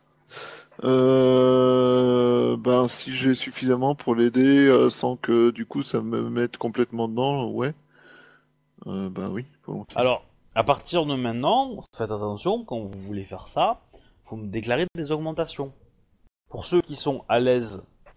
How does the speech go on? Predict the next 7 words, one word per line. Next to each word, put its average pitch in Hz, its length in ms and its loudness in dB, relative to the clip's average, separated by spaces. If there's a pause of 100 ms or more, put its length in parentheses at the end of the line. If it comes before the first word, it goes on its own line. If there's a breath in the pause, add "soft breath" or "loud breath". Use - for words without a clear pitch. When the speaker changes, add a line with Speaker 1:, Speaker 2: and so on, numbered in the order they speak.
(260)
Speaker 2:
en... 87 920 -8
en 98 120 -10
courtisan, 107 840 -6 (540)
euh, 87 600 -12 (480)
ou 87 200 -14
en 87 100 -14
étiquette, 143 540 -10